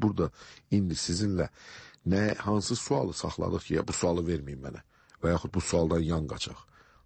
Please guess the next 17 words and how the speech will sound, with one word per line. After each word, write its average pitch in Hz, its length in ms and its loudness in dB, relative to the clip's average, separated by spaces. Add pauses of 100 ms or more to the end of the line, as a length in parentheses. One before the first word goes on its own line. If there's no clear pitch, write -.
(100)
Hansı 196 280 2
istiqamətdə 113 680 0
deyirsinizsə, 98 480 0 (420)
mən 120 340 2
və 92 120 4 (120)
mənim 107 240 2
kimi 95 240 0
yüzlərlə, 92 640 2
onlarla, 92 560 2
minlərlə 98 640 2
insan 127 320 0 (440)
dialoqa 104 480 4
hazırıq. 73 480 -2 (440)
Açın 139 320 2
qəzetləri, 117 580 2 (460)
söyüşdən 123 760 2 (240)
tutmuş, 135 640 0